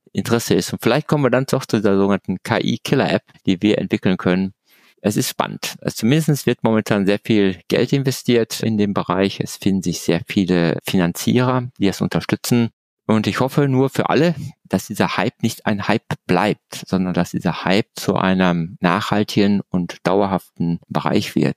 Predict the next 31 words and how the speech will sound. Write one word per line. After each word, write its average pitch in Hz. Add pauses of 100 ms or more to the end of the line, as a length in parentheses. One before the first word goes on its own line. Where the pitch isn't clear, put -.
(140)
Das -
ist -
jetzt -
kritisch. -
Das -
kann 113
man 113
jetzt 101
wirklich 107
nicht -
beantworten, -
ob -
das -
wirklich, 98
es -
kann 110
auch -
alles 107
wieder 107
zusammenfallen, 123 (200)
wenn 98
es -
vielleicht -
nicht, -
nicht -
rechnet, - (420)
die 87
Hardware 98
nicht 101
verfügbar 104
ist 104